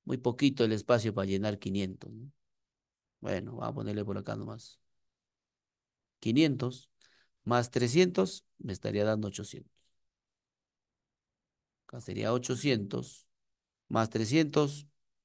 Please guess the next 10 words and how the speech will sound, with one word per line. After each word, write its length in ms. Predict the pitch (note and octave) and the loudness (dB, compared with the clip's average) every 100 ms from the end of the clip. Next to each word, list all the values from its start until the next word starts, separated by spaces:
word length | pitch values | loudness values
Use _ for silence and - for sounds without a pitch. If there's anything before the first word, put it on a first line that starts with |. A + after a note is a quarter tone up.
| _ | _
mil 260 | - A#2 A#2 | -6 -2 -2
cien. 300 | - F#2+ - _ _ _ _ _ _ _ _ _ _ _ _ _ _ _ _ _ _ _ _ _ _ _ | -2 -6 -6 _ _ _ _ _ _ _ _ _ _ _ _ _ _ _ _ _ _ _ _ _ _ _
Acá 160 | - A2 | -16 -14
sería 300 | A2+ G#2 G2 | -12 -10 -4
mil 220 | A2 A2+ | -4 -4
cien 440 | C#3 B2 A#2+ C#3+ _ _ _ _ _ _ _ - | 2 2 2 -4 _ _ _ _ _ _ _ -4
más 180 | G#2+ - | -2 0
trescientos, 560 | G#2+ G#2 B2+ B2 A2+ | -2 0 0 0 0
mil 160 | A2+ A2+ | -2 0
cuatrocientos. 960 | A2+ A#2+ A#2+ B2 G2 G2 A#2+ - - | -2 0 -2 0 -2 -4 -8 -10 -20